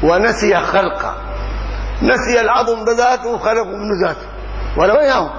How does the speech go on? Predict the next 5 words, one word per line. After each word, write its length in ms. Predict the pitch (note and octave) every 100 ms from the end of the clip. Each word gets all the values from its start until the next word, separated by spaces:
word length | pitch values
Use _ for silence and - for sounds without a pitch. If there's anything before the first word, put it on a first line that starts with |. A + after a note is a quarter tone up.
| - - - -
نسي 360 | C#4 D#4+ D4+ D4+
الذي 340 | D#4 D#4 D#4
خلق 400 | B3 C4 C#4+ C#4
العظم، 360 | A#3 B3+ C#4 B3 G#3 - -
أنكر 320 | D#4+ D#4 C4+